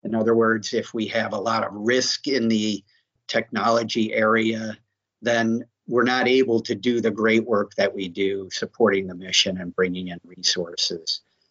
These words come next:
So we've got to look at risk from a very broad perspective. And then the fifth one is really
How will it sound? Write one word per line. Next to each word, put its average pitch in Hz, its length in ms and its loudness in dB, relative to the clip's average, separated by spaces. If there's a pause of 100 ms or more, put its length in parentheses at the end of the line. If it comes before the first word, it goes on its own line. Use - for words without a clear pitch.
(400)
So 110 480 0
we've 123 360 0
got 110 200 2
to 110 80 -4
look 107 260 -2
at 101 140 -4
risk 107 440 -6
from 98 220 -6
a 95 80 -10
very 95 280 -4
broad 95 440 -10
perspective. 92 800 -8 (500)
And 127 140 4
then 123 140 2
the 117 80 0
fifth 127 320 -2
one 110 200 -2
is 104 200 -6
really 101 440 -2